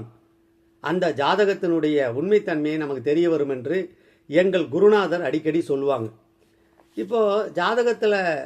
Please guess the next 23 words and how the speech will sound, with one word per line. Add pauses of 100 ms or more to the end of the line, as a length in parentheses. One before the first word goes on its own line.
(420)
பல்வேறு
முறைகள்
எல்லாம்
வந்துவிட்டன. (200)
ஆனால்
ஆர்
எம்
எஸ்
அஸ்ட்ரோ
அகாடமி
எப்படி
பயணிக்கிறது? (600)
ஆதார
சுருதிகளுடன், (580)
உதாரண
ஜாதகங்களுடன்
பயணிக்கிறது. (460)
சில
சமய
பாடல்கள்ல (340)
பொருத்தி
பார்க்கறதுல
நமக்கு,